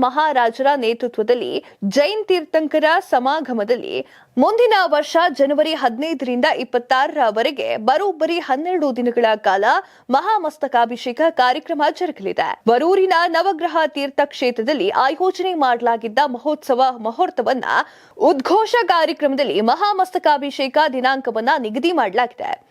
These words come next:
ಇಂದಿನ ಸಭೆಯಲ್ಲಿ ಧರ್ಮಸ್ಥಳದ ಧರ್ಮಾಧಿಕಾರಿಗಳಾಗಿರುವಂತಹ ಡಾಕ್ಟರ್ ವೀರೇಂದ್ರ ಹೆಗ್ಗಡೆ ಅವರನ್ನ ಈ ಬಾರಿಯ ಮಹಾಮಸ್ತಕಾಭಿಷೇಕ ಕಾರ್ಯಕ್ರಮದ ಅಧ್ಯಕ್ಷರನ್ನಾಗಿ ಘೋಷಣೆ ಮಾಡಲಾಯಿತು. ಡಾಕ್ಟರ್ ವೀರೇಂದ್ರ ಹೆಗ್ಗಡೆ ಅವರಿಗೆ ಜವಾಬ್ದಾರಿ ವಹಿಸುವ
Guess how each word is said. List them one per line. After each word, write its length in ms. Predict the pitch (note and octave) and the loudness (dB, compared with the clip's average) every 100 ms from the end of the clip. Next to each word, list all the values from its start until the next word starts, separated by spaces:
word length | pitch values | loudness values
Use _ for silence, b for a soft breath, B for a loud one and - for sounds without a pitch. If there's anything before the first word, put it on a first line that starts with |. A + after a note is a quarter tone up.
| B B B B3 | B B B 0
ಇಂದಿನ 220 | D4+ E4 E4 D4 | 0 2 0 2
ಸಭೆಯಲ್ಲಿ 440 | C#4 C4+ D#4+ D#4 F#3 A#3 | 0 0 -2 -4 -2 0
ಧರ್ಮಸ್ಥಳದ 600 | C#4 D4+ E4 - D4 D4+ F3 A#3+ A#3 | 0 0 -4 0 0 0 0 0 0
ಧರ್ಮಾಧಿಕಾರಿಗಳಾಗಿರುವಂತಹ 1300 | C4+ D4 D4 C4+ C4 A#3+ A#3+ A3+ A3 A#3 A3+ - D4 A3+ | 0 0 -2 -2 -2 0 0 0 0 -4 -4 -2 0 2
ಡಾಕ್ಟರ್ 340 | A3+ - B3+ G#3+ | 0 0 -2 -2
ವೀರೇಂದ್ರ 340 | C#4 F#4+ F4+ C#4 A#3 | -2 0 0 -2 -2
ಹೆಗ್ಗಡೆ 320 | G#3 A#3 G#3+ | -2 0 0
ಅವರನ್ನ 280 | F#3 B3+ B3 A#2+ A#3 - B B E4 | 0 0 -2 -2 -2 -4 B B 0
ಈ 20 | A4 G4+ | 2 2
ಬಾರಿಯ 260 | G4 F#4 G#4 F#4 | 2 2 2 2
ಮಹಾಮಸ್ತಕಾಭಿಷೇಕ 1040 | D4+ E4+ E4 D4 D#4+ D4 C4+ B3+ B3+ C4+ E4 F4+ | 0 0 0 -2 -2 0 0 0 -4 0 2 2
ಕಾರ್ಯಕ್ರಮದ 460 | B3+ A3+ A#3 A#3+ A#3+ D#4 A3+ | 2 0 -2 -2 0 2 0
ಅಧ್ಯಕ್ಷರನ್ನಾಗಿ 720 | A#3+ C4+ D#4 C4 A#3 G#3+ C#4 A3+ | -4 -6 -4 0 0 0 -2 0
ಘೋಷಣೆ 300 | B3+ C#4 D4+ E4+ | 0 0 -2 0
ಮಾಡಲಾಯಿತು. 500 | C#4+ G3 C#3 - - - _ B B G3+ | 0 0 -2 -4 -8 -10 _ B B 2
ಡಾಕ್ಟರ್ 320 | C4 C#4 F#4+ F4 | 2 2 0 0
ವೀರೇಂದ್ರ 340 | F4 F#4+ F4 D#4 | 2 0 0 0
ಹೆಗ್ಗಡೆ 180 | C#4 B3+ C4+ A#3 | 0 0 2 2
ಅವರಿಗೆ 280 | A#3 C4+ A#3+ A#3 | 0 0 0 2
ಜವಾಬ್ದಾರಿ 500 | C4 D#4 C#4 D4 C4+ C#4 | 2 2 0 0 2 2
ವಹಿಸುವ 280 | A#3 A#3 | 0 0